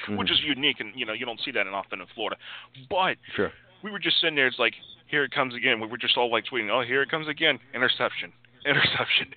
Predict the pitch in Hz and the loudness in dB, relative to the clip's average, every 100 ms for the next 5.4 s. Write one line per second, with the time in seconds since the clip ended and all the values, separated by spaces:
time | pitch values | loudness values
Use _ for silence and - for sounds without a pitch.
0 | - 160 165 139 139 120 - 92 90 - | -8 -4 -4 -2 -2 -2 2 4 2 -2
1 | - - - - - - - - 110 160 | -12 -16 -18 -16 -6 -4 -4 0 4 4
2 | 175 120 104 98 147 - 85 95 170 156 | 4 2 4 2 0 -2 -4 -4 -6 -8
3 | - _ - 151 - - - - - _ | -10 _ -12 -12 -12 -18 -12 -14 -14 _
4 | _ _ 202 - 240 196 175 147 143 131 | _ _ -2 0 -2 -2 -4 -6 -6 -4
5 | 113 110 113 98 | -4 -2 2 2